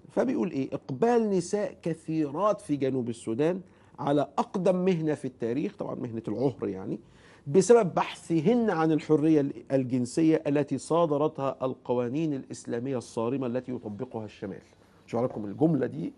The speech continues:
اتقالت كده، طبعا متقسمة على جزئين، يقول لك: يا نهار أبيض، إذن ده معناه إنه لو طبقت،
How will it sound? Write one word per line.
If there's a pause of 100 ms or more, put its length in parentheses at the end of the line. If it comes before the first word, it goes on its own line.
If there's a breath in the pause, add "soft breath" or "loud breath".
(180)
اتقالت
كده،
طبعا
متقسمة
على
جزئين، (320 soft breath)
يقول
لك: (300)
يا
نهار
أبيض، (500 soft breath)
إذن (120)
ده
معناه
إنه
لو
طبقت،